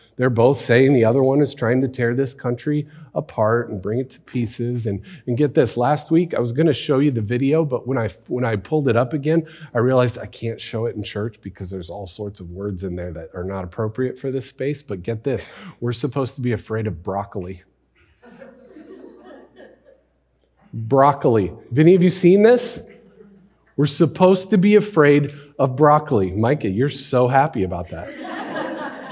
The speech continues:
I love it. Yeah, we're supposed to be, apparently it has all sorts of stuff in it that cause things like cancer. Broccoli.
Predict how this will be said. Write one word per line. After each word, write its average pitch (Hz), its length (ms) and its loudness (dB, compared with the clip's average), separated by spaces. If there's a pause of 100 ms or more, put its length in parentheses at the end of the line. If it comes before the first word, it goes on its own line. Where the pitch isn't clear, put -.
(200)
I 117 100 2
love 147 240 4
it. 95 140 -2 (640)
Yeah, 196 300 2 (240)
we're 151 80 -4
supposed 180 320 0
to 175 60 -6
be, 196 100 4
apparently 185 760 4
it 143 80 4
has 151 240 2
all 165 220 2
sorts 190 340 0
of 151 100 -2
stuff - 340 -2
in 175 80 2
it 185 160 0
that 127 160 -4
cause 135 280 0
things 156 280 0
like 170 160 -2
cancer. 151 480 -6 (460)
Broccoli. 180 520 4